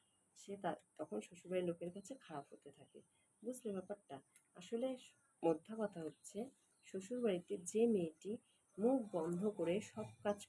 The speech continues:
করবে এবং সবার ফরমাশ খাটবে এবং যে যা বলবে সব শুনবে, কিছু বলবে না, তবেই সেই বউটা সেই বাড়ির লক্ষ্মী বউ হবে। আর যদি তুমি মুখ করেছো কিংবা কিছু বলেছো, তাহলেই তুমি খারাপ, তুমি কিন্তু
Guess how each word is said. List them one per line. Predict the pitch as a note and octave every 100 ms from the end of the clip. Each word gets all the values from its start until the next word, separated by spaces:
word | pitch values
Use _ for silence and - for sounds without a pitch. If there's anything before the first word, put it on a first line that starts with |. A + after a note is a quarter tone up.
| -
করবে | D#3 D3+ F#3 D#4 - - - -
এবং | F3 F3+ F3+
সবার | F3 F3 F3+ - _ _ _ _ A3
ফরমাশ | G#3 G#3+ G#3+ A3+ -
খাটবে | - F#3 - - G3+ D#4 - _ _
এবং | - G3 G3 F#3+
যে | F3+ F3+
যা | F3 F3
বলবে | E3+ F3 F3+
সব | F#3+ F#3 -
শুনবে, | F3+ F3 F3 G#3
কিছু | A#3+ - G3+
বলবে | F#3 G#3 G#3 D3+
না, | D3+ C4 - _ _
তবেই | F#3+ G3 D#4 F4+
সেই | A3+ G3+
বউটা | F3 F3 B3+
সেই | - D#3 E3
বাড়ির | A3 C#4+ G3+
লক্ষ্মী | G#3 - - E3
বউ | C#3+ C3+
হবে। | C3 - - - _ _ -
আর | F#3+ B3 -
যদি | C4 A3+ F#3+ F3
তুমি | E3 D#3 D#3
মুখ | D#3 - _
করেছো | E3+ G3+ C4+ - - C#3 - _ _ _
কিংবা | F#3+ F#3 F3 E3+ F3
কিছু | F#3 - E3+ F3
বলেছো, | A3 D#4 - - - - _ _
তাহলেই | D#3 D3+ A3 C4
তুমি | F#3 F3+ F3+
খারাপ, | B2+ C3 -
তুমি | F#3 A3+
কিন্তু | C#4